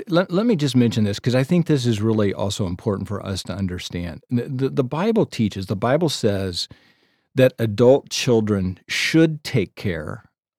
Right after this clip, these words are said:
of their elderly parents i-, if you're able. Um, that can be a blessing in, in your life. I've seen that myself. Uh, for example, Paul says in First Timothy five that if widows have children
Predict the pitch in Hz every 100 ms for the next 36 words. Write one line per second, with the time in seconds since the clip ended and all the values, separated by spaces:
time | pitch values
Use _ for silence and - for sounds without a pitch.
0 | - 117 110 110 104 - 107 117 110 110
1 | 101 - 104 101 95 98 - - _ _
2 | _ - 117 117 127 131 - 113 110 175
3 | 190 - - _ _ _ _ _ _ _
4 | _ _ _ - 120 107 90 - _ -
5 | 127 170 - - 160 156 131 104 98 104
6 | 104 107 90 85 - 110 104 107 98 92
7 | 80 78 92 120 113 - 117 104 95 92
8 | 95 92 110 87 - - _ _ _ 127
9 | 123 - 156 143 143 131 104 - 147 143
10 | 143 117 110 101 123 113 - 120 110 110
11 | 101 123 113 104 98 113 107 - 117 127
12 | 147 123 101 92 98 120 - 131 110 98
13 | - 131 120 120 104